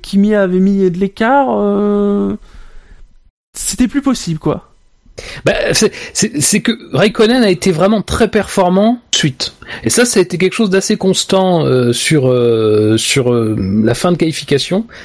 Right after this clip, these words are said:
Speaker 2: Très vite, il était dans le coup et ça lui,
Speaker 1: Mm.
Speaker 2: et ça, mine de rien, ça lui a permis de bâtir progressivement, euh, la possibilité d'améliorer, d'améliorer. Il a pas amélioré de grand chose sur sa dernière tentative, mais c'est ce petit truc qui, par rapport à Vettel, lui, s-,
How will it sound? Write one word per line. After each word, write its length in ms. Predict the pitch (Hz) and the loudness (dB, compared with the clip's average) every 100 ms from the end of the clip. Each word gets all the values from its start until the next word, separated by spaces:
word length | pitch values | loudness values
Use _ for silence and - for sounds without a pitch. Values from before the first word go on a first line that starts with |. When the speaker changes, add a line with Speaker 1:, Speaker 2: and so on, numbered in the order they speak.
| - - - _ | -20 -20 -20 _
Speaker 2:
Très 180 | - 247 | 2 4
vite, 400 | 208 247 - - 175 | 4 2 0 -2 0
il 140 | 175 | 2
était 220 | 185 247 | 2 2
dans 120 | 208 | 2
le 60 | 202 | 2
coup 260 | - 165 143 | 0 0 0
et 40 | |
ça 180 | - 170 | 2 0
lui, 120 | 170 - | 0 -4
Speaker 1:
Mm. 140 | 185 196 | -2 0
Speaker 2:
et 60 | |
ça, 240 | 156 190 180 | 2 2 2
mine 360 | 143 175 214 | 0 2 4
de 100 | 208 | 6
rien, 120 | 214 269 | 2 2
ça 160 | 214 | 2
lui 80 | 196 | 2
a 80 | 190 | 2
permis 300 | 202 214 220 | 4 4 4
de 80 | 156 | 2
bâtir 440 | 196 208 240 226 | 0 0 0 0
progressivement, 800 | - 180 175 - 165 160 202 254 - - - - | 0 0 0 2 2 2 2 -2 -8 -14 -14 -4
euh, 600 | 120 123 117 113 110 110 120 | 0 2 4 4 2 2 2
la 120 | 165 | 2
possibilité 720 | 208 196 180 180 185 160 233 | 2 0 2 4 2 2 2
d'améliorer, 560 | 190 190 185 185 180 185 | 2 4 4 4 2 2
d'améliorer. 560 | 175 165 156 165 294 - - - | 2 2 2 2 0 -4 -14 -2
Il 100 | 147 | 0
a 60 | 196 | 2
pas 160 | 311 | 4
amélioré 360 | 277 226 208 202 | 6 6 4 2
de 60 | 165 | 2
grand 220 | 175 190 | 2 0
chose 260 | - 220 | 0 -2
sur 140 | - 170 | 0 0
sa 120 | 160 | 2
dernière 300 | 156 156 147 | 0 0 0
tentative, 480 | 147 139 147 269 220 | -2 -2 0 2 2
mais 80 | 180 | 0
c'est 220 | - 220 | 0 0
ce 160 | - 165 - _ - | 0 -2 -6 _ -4
petit 280 | 226 240 | 0 0
truc 240 | 226 262 226 | 2 0 0
qui, 120 | 165 | -2
par 140 | 208 | 0
rapport 280 | 202 208 190 | 0 0 2
à 40 | 180 | 2
Vettel, 360 | 185 - 202 | 0 0 0
lui, 120 | 180 185 | 2 0
s-, 260 | - - | -2 -6